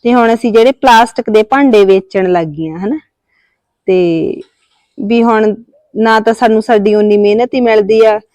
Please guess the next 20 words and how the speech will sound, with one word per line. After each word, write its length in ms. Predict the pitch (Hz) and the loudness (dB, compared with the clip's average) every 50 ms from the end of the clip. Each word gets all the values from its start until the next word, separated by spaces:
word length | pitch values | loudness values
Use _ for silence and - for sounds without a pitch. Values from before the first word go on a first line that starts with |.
| _ _ _ _ _ _ | _ _ _ _ _ _
ਕਿਉਂਕਿ 340 | - 277 277 269 294 302 294 | -4 -4 -2 -2 0 -2 0
ਰਿਵਾਜ 420 | 269 247 254 247 254 254 262 247 | 2 2 4 4 4 4 4 4
ਹੀ 160 | 294 302 311 302 | 4 2 4 2
ਹੈ 60 | 294 | 2
ਨਹੀਂ 140 | 302 320 320 | 2 2 2
ਹੁਣ 140 | 294 294 | 2 0
ਤੱਕਲੇ 380 | 277 - 277 - _ 254 254 254 | -2 -4 -6 -4 _ -2 -2 0
ਚਰਖੇ 420 | 240 254 247 247 - - - 262 | 0 0 -2 -2 -2 -4 -4 -4
ਨਾ 100 | 262 311 | -4 -2
ਕੁਛ 280 | 339 - 302 311 - - | -2 -2 -4 -2 -2 -2
ਵੀ 180 | 339 339 320 302 | 0 0 0 0
ਏਦਾਂ। 260 | 262 220 233 240 247 - _ _ _ _ _ _ _ _ _ _ _ _ _ _ _ | 0 -2 -4 -6 -6 -8 _ _ _ _ _ _ _ _ _ _ _ _ _ _ _
ਤੇ 100 | 226 220 | -2 -2
ਵਿਚਾਰੀ 380 | 202 208 - 233 214 208 214 | -2 -2 0 0 2 2 0
ਪਲਾਸਟਿਕ 540 | 214 - 220 208 208 214 208 - 214 196 202 | 0 -2 0 0 0 0 -2 -4 -6 -6 -2
ਦੇ 120 | 190 190 190 | -2 -2 -4
ਭਾਂਡੇ 400 | 190 - 220 233 226 196 196 185 | -4 -4 -4 -4 -2 -2 -2 0
ਵੇਚ 320 | 180 180 175 170 - 185 | 0 0 0 -2 -4 -6
ਰਹੀ 240 | 175 180 185 214 226 | -4 -2 -2 -2 -4
ਸੀ। 420 | - - 269 285 320 311 - _ | -6 -6 -4 -4 -4 -4 -6 _